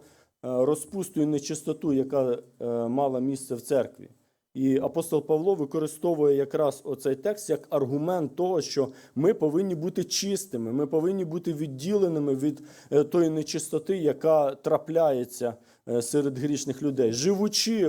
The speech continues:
в світі нечистоти, ми маємо бути чистими. І от, усвідомлюючи все це, ми бачимо, що апостол Павло,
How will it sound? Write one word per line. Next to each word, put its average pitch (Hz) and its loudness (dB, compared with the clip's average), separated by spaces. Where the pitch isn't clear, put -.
в 139 -2
світі 170 -6
нечистоти, 156 -2
ми 190 2
маємо 185 2
бути 170 0
чистими. 127 -6
І 185 4
от, 202 6
усвідомлюючи 202 0
все 196 0
це, 254 0
ми 175 4
бачимо, 185 0
що - -2
апостол 185 0
Павло, 170 2